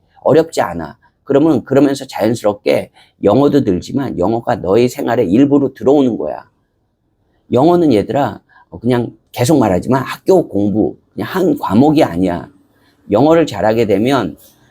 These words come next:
어, 너희가 생각하지 못하는 많은 기회들이 너희에게 열리게 돼 있어.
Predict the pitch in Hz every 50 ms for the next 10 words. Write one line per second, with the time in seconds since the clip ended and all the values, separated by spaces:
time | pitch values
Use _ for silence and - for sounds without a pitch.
0 | _ _ _ _ - 87 90 90 82 90 117 135 156 - 156 143 139 - - -
1 | 180 190 190 190 - 185 170 170 120 87 80 - - - 104 139 139 110 - -
2 | - - - - 156 180 175 156 - - - 123 135 123 123 123 135 131 90 92
3 | 87 85 90 92 87 87 - 123 104 90 90 98 98 104 107 107 95 92 80 64
4 | - - -